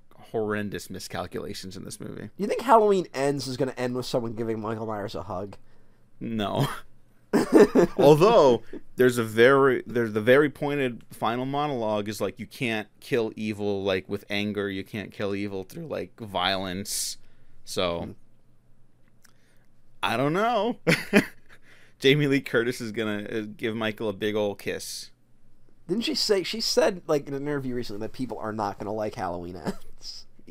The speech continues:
Speaker 2: which is a ballsy thing to say in an interview.
Speaker 1: Yeah, well, she, she said this movie's gonna make you angry too, Halloween Kills, referring to Halloween Kills, and,
Speaker 2: Hmm.
Speaker 1: like,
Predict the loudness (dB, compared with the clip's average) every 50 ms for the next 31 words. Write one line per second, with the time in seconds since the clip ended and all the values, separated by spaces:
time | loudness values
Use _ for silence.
0 | -16 -16 -12 -10 -8 -6 -2 -2 -2 4 6 6 6 6 2 0 -4 -2 0 0
1 | 0 0 -2 -4 -4 -4 -2 -2 -2 -2 -4 -6 -6 -6 -6 -6 -6 -8 -6 -6
2 | -6 -6 -8 -10 -14 _ -14 -6 0 2 4 4 4 4 2 2 2 2 0 0
3 | -2 -4 -8 -8 -8 -8 -8 -8 -8 -4 0 0 0 0 -2 -4 -10 -16 -14 -8
4 | -8 -6 -4 -2 -2 -2 -2 -2 -4 -4 -4 -2 -2 -2 -4 -4 -6 -6 -4 -4
5 | -4 -4 -4 -6 -8 -10 -8 -6 -6 -2 0 2 2 2 2 -2 -6 -6 -4 -4
6 | -4 -4 -6 -10 -12 -12 -10 -10 -10 -10 -10 -10 -10 -10 -10 -8 -8 -6 -6 -8
7 | -10 -12 -10 -8 -8 -6 -6 -6 -6 -6 -6 -6 -8 -12 -14